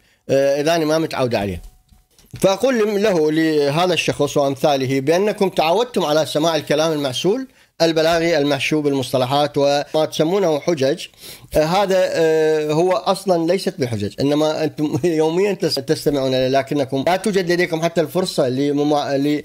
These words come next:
لمناقشتها وفهمها الفهم الدقيق. وعندما تحاول أن تفهمها يقول لك: "أنت لست جديرا بفهمها". شوفوا، م-، محاص-، آه، أنت محاصر من جميع الجهات، حتى عندما تريد أن تفهمها، أو حتى عندما ت-، تحاول أن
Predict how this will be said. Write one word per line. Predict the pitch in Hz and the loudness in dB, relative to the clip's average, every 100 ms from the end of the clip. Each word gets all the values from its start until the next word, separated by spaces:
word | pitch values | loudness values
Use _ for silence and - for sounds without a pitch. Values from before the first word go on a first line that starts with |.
| - - 139 | -10 -4 0
لمناقشتها | 139 143 156 151 151 - 180 170 160 | 2 2 0 0 -2 -4 0 2 2
وفهمها | 151 135 156 156 156 139 143 - - 143 | 2 0 0 2 2 0 0 -4 -2 0
الفهم | 139 160 143 | 2 0 0
الدقيق. | 127 131 123 180 127 - - - 151 | 0 0 0 0 -2 -10 -20 -4 -2
وعندما | 170 180 180 175 | 0 0 0 0
تحاول | 170 175 190 180 | 0 0 2 0
أن | 170 | 0
تفهمها | 175 170 170 | -2 0 -2
يقول | 165 160 | 0 -2
لك: | 147 | -4
"أنت | - 156 156 - - | -2 -2 -2 -6 -2
لست | 156 165 160 | 0 0 0
جديرا | 151 147 151 147 | 0 0 2 0
بفهمها". | 143 131 139 127 107 98 - - | 0 -2 0 -2 -2 -6 -10 -2
شوفوا، | 165 185 | 0 2
م-، | 185 160 160 170 | 0 -2 -2 -2
محاص-، | 170 175 165 143 | 0 -2 -2 -8
آه، | 135 - - | -8 -4 -2
أنت | 175 170 | 0 0
محاصر | 160 151 180 170 165 | -2 0 -2 0 -2
من | 156 | 0
جميع | 143 147 156 | 0 0 0
الجهات، | 131 110 87 - | -2 -2 -4 -4
حتى | - - | -4 0
عندما | 190 170 160 | 0 0 -2
تريد | 151 156 180 | -2 -2 -2
أن | 165 151 - - - | -2 -6 -12 -6 -2
تفهمها، | 147 143 131 | 0 0 0
أو | 143 | 0
حتى | - 220 247 | 0 -2 0
عندما | 240 214 202 | 0 0 0
ت-، | 185 - 170 - - | -2 -4 -8 -8 -6
تحاول | 160 175 226 220 | -2 0 2 2
أن | 170 | 0